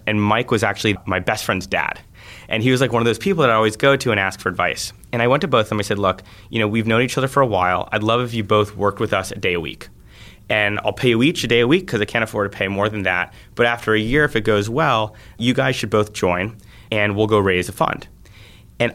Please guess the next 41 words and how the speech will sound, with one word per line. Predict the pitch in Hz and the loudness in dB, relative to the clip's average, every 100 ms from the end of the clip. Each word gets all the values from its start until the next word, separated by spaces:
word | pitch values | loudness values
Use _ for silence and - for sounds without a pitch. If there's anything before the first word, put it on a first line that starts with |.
| - | -2
I | 151 | 0
didn't | 175 143 | 2 2
have | 120 | 0
the | 104 | 2
resume | 98 95 92 87 | 2 2 0 0
or | 82 | -2
the | 90 | -2
background | 90 87 90 90 | -2 -2 -2 0
to | |
raise | 90 87 | 0 -2
a | |
fund, | - 87 87 | -2 -2 -2
but | 101 | -2
both | - 135 | 2 0
of | 120 | 2
them | 101 92 | 0 0
did. | 62 50 - - | -4 -8 -12 -6
Thatcher | 117 110 110 | -2 -2 -2
was | 95 | -2
a | |
real | 98 117 123 | 2 4 4
V | 113 107 | 2 0
C. | - 92 92 92 - - | 0 0 0 -2 -8 -10
Mike | 104 104 104 | -2 -2 -2
had | 101 | -4
taken | 123 120 | -2 -2
a | |
company | 117 110 101 | 0 -2 -2
public. | 90 95 90 90 87 - - | -2 -2 0 0 -2 -4 -8
They | - | -2
were | 104 | 0
real | 101 120 | 2 2
guys. | 101 87 92 - - - - - | 2 -2 -6 -8 -18 -20 -20 -8
So | - 127 | -4 -4
after | - 127 - 127 | -4 -8 -2 0
a | |
year, | 117 120 180 131 110 - - - | 0 0 2 2 2 -4 -18 -2
Thatcher | 131 131 143 | 0 0 -4
kinda | 135 135 | -4 0
recruited | 120 101 - 101 | 0 0 0 0
Mike. | 101 104 98 | 0 0 0